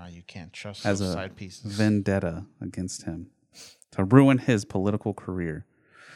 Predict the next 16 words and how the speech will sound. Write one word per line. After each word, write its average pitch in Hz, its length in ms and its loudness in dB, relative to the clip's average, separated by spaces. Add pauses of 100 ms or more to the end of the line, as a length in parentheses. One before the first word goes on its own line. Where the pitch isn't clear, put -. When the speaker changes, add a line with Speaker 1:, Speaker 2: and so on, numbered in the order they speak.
(600)
Speaker 2:
All 123 80 8
right, 110 100 6
so 120 100 2
here's 120 220 4
the 117 80 2
text. - 540 -2 (120)
Speaker 1:
Mm-hmm. 107 280 -6
Speaker 2:
"All 123 140 6
my 135 140 4
jokes 117 320 0
are 90 60 -6
quite - 300 0
racist, 90 640 -2 (100)
L 92 140 -2
O 82 160 -4
L. 90 260 -6